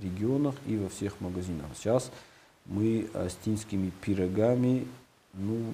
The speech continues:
практически в каждом регионе России наша продукция есть. Я говорю не только про наше, э, предприятие, но и про те компании, которые тоже из республики.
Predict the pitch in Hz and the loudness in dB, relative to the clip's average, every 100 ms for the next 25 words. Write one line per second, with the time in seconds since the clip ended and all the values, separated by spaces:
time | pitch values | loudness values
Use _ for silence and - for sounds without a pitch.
0 | - - - - 98 92 - 117 - 98 | -8 -12 -16 -6 -2 -2 -2 -4 -4 -6
1 | - - 107 101 98 90 87 95 98 95 | -2 6 6 6 2 0 -2 0 2 2
2 | 90 82 92 - 123 135 - 98 - 90 | 0 0 -2 -2 -2 0 0 -4 -4 -4
3 | 92 90 95 - 95 87 76 - - - | -2 0 -2 -4 -2 -2 -2 -6 -16 -20
4 | - 87 90 92 92 90 107 151 147 143 | -12 -6 -4 -2 -2 -2 2 4 4 6
5 | 135 131 127 - - 110 107 104 - - | 6 6 2 0 -4 -2 -2 -2 -6 -12
6 | - 110 104 107 104 101 101 95 - - | -10 -8 -2 2 2 2 -2 -2 -10 -20
7 | - 101 120 101 92 - 92 92 90 - | -4 2 6 6 4 0 0 0 0 0
8 | 101 98 73 - 92 - 135 165 - 85 | 4 4 2 -2 -4 -2 0 0 0 -4
9 | 104 104 87 101 98 98 - - - 95 | 0 2 2 2 0 0 -2 -6 -8 -4
10 | 90 85 - 82 67 - | -4 -6 -6 -8 -8 -10